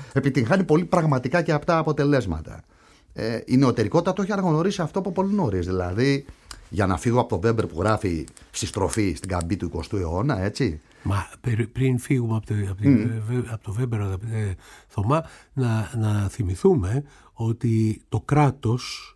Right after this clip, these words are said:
Speaker 2: στη συγκρότησή του, στα χρόνια της νεωτερικότητας, κρατάει για τον εαυτό του το μονοπόλιο της νόμιμης
Speaker 1: Έτσι,
Speaker 2: βίας,
Speaker 1: έτσι.
Speaker 2: όπως το
Speaker 1: Και είναι και
Speaker 2: περιγράφει.
Speaker 1: ορισμός που δίνει ο ίδιος,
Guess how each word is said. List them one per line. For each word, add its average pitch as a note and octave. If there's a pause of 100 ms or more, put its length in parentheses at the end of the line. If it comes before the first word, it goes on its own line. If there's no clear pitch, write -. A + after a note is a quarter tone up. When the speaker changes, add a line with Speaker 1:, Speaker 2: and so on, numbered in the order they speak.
Speaker 2:
στη -
συγκρότησή A#2
του, A#2 (320)
στα -
χρόνια C#3+
της A2+
νεωτερικότητας, D3 (500)
κρατάει C3+
για G2+
τον G2+
εαυτό G#2
του F3+
το D3
μονοπόλιο D#3
της C#3
νόμιμης C#3+
Speaker 1:
Έτσι, B2+
Speaker 2:
βίας, C#3 (100)
Speaker 1:
έτσι. A#2+
Speaker 2:
όπως C#3
το D3
Speaker 1:
Και D3
είναι E3+
και F3+
Speaker 2:
περιγράφει. D#3
Speaker 1:
ορισμός D#3
που D#3
δίνει D3+
ο C#3+
ίδιος, F#2